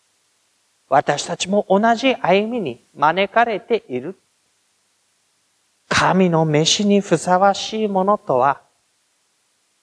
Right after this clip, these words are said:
キリストが歩まれた姿を習いながら、教えられたことを受けながら、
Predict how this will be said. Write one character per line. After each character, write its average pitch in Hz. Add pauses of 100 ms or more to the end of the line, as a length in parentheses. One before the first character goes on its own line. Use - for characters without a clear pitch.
(440)
キ 196
リ 196
ス -
ト 196
が 202 (220)
歩 185
ま 214
れ 208
た 202
姿 196
を 208 (840)
習 151
い 170
な 202
が 233
ら、 - (1400)
教 190
え 214
ら 220
れ 226
た 226
こ 226
と 240
を 220
受 208
け 247
な 269
が 254
ら、 -